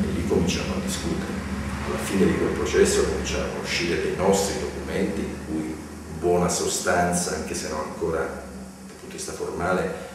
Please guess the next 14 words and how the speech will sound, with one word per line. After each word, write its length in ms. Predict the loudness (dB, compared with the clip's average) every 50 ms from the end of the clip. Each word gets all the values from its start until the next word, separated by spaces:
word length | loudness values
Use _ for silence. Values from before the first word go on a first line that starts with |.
| -14 -16 -16 -16 -18 -18 -18 -16 -16 -14
dichiaravamo 640 | -14 -12 -6 -2 0 0 0 0 -2 -4 -6 -6
chiusa 380 | -6 -4 -2 -2 -2 0 -2 -2
l'esperienza 600 | -2 -2 -4 -6 -6 -6 -6 -6 -6 -6 -6 -6
della 100 | -6 -6
lotta 200 | -8 -8 -8 -8
armata, 380 | -8 -6 0 2 2 4 4 2 2 0 -2 -4 -8
in 140 | -10 -10 -8
particolare 800 | -8 -8 -8 -8 -8 -8 -6 -4 -2 2 6 6 8 8 8 6
della 220 | 2 0 -2 -4
lotta 200 | -6 -6 -8 -8
armata 300 | -8 -10 -10 -10 -10 -10
di 160 | -10 -10 -12 -14
prima 260 | -14 -14 -12 -12 -12
linea, 300 | -12 -14 -14 -14 -16 -16